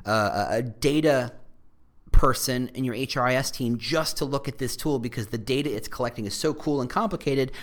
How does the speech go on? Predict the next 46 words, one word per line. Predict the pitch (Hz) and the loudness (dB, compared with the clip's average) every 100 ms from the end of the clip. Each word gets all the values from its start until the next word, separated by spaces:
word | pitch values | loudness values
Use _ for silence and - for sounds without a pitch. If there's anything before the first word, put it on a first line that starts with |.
| - | -10
but | 120 131 127 | 4 4 4
your | 135 | 0
average | 120 143 135 127 | 2 2 0 -4
recruiter | - 147 127 | 0 0 2
will | 123 | 0
kinda | 117 127 120 | 0 0 0
look | 117 120 | 0 -2
at | 123 | -2
it | |
and | 110 | -2
go, | 110 101 | -2 -2
"Ugh, | 175 180 - 160 | 2 2 2 0
numbers | 165 160 127 | 0 0 -2
run." | 151 160 135 - - | -4 -4 -6 -10 -10
And | 113 117 117 117 104 | -2 0 2 0 0
you | 123 | 2
need | 123 131 | 2 2
to | |
hire | 120 127 113 | 0 -2 -2
someone | 123 117 104 | -4 -2 -2
dedicated | 117 117 117 113 104 | 0 -2 -2 -4 -4
to | - | -4
focus | 120 120 127 | -4 -2 -2
on | 135 | -2
this. | 151 | 0
Congratulations, | 156 147 160 160 233 - 208 - - - | -2 0 0 0 -2 0 -2 -4 -10 0
you've | 226 285 | 0 2
invented | 127 104 98 | -2 -2 -6
a | 90 | -6
silo | - 175 123 87 101 - - | -2 -2 -2 -2 -4 -6 -6
because | 131 123 | -4 0
no | 147 147 | 4 4
one | 151 | 2
else | 147 - | 0 0
understands | 127 123 120 113 107 | -2 -2 -2 -4 -4
this | 98 | -6
information | 101 104 98 - 90 | -6 -6 -6 -6 -8
but | - | -6
the | 107 | -6
new, | 101 107 | -6 -2
new | 113 113 | -2 0
person | 113 104 101 | -2 -2 -4
you | |
have | 95 95 | -4 -6
to | 98 | -6
hire, | 120 107 101 | -4 -2 -2